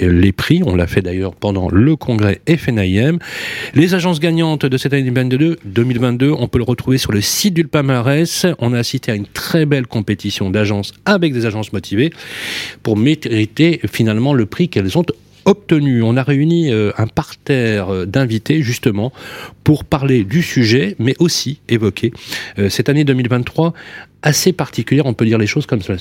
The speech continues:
comme ça. Le palmarès a été conçu et coproduit par Vitrine Média aussi, et c'est Thibaut Guillaume qui est avec nous sur le plateau. Salut Thibaut.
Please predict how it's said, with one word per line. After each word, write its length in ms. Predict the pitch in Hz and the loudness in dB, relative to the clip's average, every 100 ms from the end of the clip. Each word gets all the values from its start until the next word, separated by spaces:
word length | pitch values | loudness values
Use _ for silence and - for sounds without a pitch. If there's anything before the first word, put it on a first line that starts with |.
| - - | -8 0
comme 160 | 110 | 0
ça. 220 | - 95 - | 2 -2 2
Le 300 | 101 104 107 | 4 4 2
palmarès 640 | - 147 139 117 98 - - 101 | 2 0 2 2 0 -2 -2 0
a 100 | 104 | 0
été 360 | 104 - 95 82 - _ - | 0 0 -2 -2 -10 _ 2
conçu 580 | 202 - - 131 104 - | 2 2 -4 -2 -2 -2
et 100 | 104 | -2
coproduit 720 | - - - 110 98 123 170 - - | 2 0 2 -2 0 0 -2 -4 -4
par 160 | 135 | -2
Vitrine 340 | 107 101 101 95 | -4 -2 -2 0
Média 360 | 92 92 85 - _ _ - | 0 0 -4 -6 _ _ 0
aussi, 480 | 120 - - 151 - | 0 0 -2 -2 0
et 100 | 107 | 0
c'est 200 | - 98 | 0 -4
Thibaut 300 | - 156 131 | -2 0 2
Guillaume 320 | 104 98 156 | 2 0 0
qui 120 | 147 | -2
est 80 | 110 | -2
avec 200 | 95 95 | -2 0
nous 80 | 180 | -2
sur 140 | - | -2
le 40 | 143 | -2
plateau. 320 | 113 - 98 | -2 0 -2
Salut 500 | - - - 101 156 | -4 -6 -2 0 0
Thibaut. 400 | - 113 92 92 | 0 0 0 -2